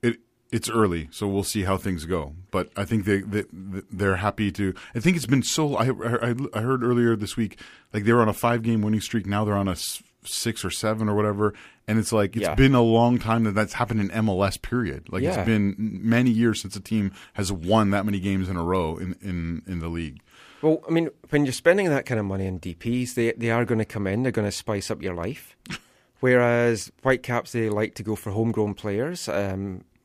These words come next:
Speaker 2: Whitecaps two to the first team, so, like, two become one. I've, I'm out of Spice Girls songs now, but I just,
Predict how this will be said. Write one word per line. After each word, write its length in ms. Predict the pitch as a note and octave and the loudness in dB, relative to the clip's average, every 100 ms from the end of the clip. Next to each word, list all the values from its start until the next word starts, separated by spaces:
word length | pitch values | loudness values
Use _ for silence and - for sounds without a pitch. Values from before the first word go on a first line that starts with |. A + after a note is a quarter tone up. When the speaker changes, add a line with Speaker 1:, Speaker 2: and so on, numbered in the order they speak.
| _ | _
Speaker 2:
Whitecaps 460 | C3 B2 B2 A#2 - | -2 0 -2 -4 -6
two 280 | - A#2+ | -2 -2
to 120 | A2+ G#2 | -2 -6
the 80 | |
first 320 | G#2+ A2+ G#2+ - | -6 -4 -6 -8
team, 180 | C3 | -8
so, 100 | C#3 G2+ | -6 -4
like, 180 | G#2 | -4
two 180 | - B2+ | -4 -2
become 340 | A2+ A2 C3+ B2+ | -2 0 0 0
one. 260 | D3 G3+ - _ _ _ _ _ _ _ _ _ _ - - - - - - - _ | -2 -6 -12 _ _ _ _ _ _ _ _ _ _ -18 -16 -14 -14 -14 -20 -20 _
I've, 200 | - A#2 | 0 0
I'm 140 | F2 C3+ | 2 4
out 120 | C#3 | 4
of 60 | |
Spice 300 | B2+ - A2 | 2 -2 -2
Girls 240 | - G2 F2 | -2 -4 -4
songs 280 | G2 F2+ - | -6 -6 -2
now, 160 | F#2+ | -2
but 100 | G2 | 2
I 60 | B2 | 2
just, 200 | B2 B2 | 2 -6